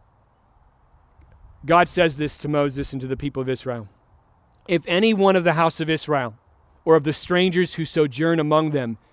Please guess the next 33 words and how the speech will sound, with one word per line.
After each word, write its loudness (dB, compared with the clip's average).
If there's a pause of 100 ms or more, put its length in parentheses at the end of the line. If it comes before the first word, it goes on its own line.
(240)
eats -4
any 2
blood, 4 (420)
I 2
will 0
set 0
my -2
face -2
against -4
that 0
person -4 (200)
who 0
eats -4
blood -2 (260)
and -4
will -4
cut 2
him 0
off 4
from -4
among -4
his -6
people. -10 (2250)
For -2
the 4
life 4
of -2
the 2
flesh 0
is -6
in -2
the -2
blood, 0